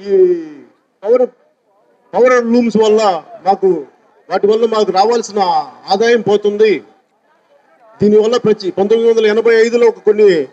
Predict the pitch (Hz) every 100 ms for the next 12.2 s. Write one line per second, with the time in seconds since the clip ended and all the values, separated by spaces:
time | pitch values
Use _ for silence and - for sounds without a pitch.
0 | - 196 226 233 208 202 214 233 220 226
1 | 214 214 226 220 208 220 214 208 202 202
2 | 196 214 214 214 202 202 226 175 131 _
3 | _ - 220 226 214 220 214 131 - _
4 | _ _ _ _ _ _ 156 208 220 208
5 | 220 254 240 247 214 214 233 233 226 226
6 | 220 214 208 202 214 208 240 214 - 202
7 | 240 233 233 233 220 233 - 247 226 233
8 | 214 214 214 233 220 202 185 - _ _
9 | 139 220 240 233 226 226 214 202 202 220
10 | 190 120 _ _ _ _ _ _ _ -
11 | 196 - 233 220 226 226 220 233 214 202
12 | 202 170